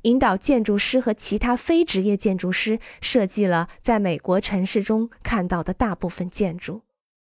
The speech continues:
到二十世纪四十年代中期，随着现代主义在建筑教育中发挥着主导作用，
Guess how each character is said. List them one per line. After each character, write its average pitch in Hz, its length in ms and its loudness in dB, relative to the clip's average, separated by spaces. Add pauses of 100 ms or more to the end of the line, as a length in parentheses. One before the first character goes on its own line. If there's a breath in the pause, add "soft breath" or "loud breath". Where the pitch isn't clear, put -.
(720)
到 220 200 4
二 214 260 0
十 190 140 -4
世 190 240 -4
纪 180 320 -4
四 254 240 0
十 202 160 -2
年 165 160 -4
代 175 140 -4
中 226 240 -2
期， - 320 -4 (320 loud breath)
随 330 200 2
着 370 120 4
现 359 280 4
代 226 200 4
主 175 180 -2
义 190 180 0
在 220 160 0
建 269 300 2
筑 214 140 -2
教 214 200 2
育 190 120 0
中 247 240 0 (120)
发 285 220 0
挥 285 180 4
着 190 140 2
主 190 320 -2
导 254 180 -2
作 165 280 -4
用， 170 240 -6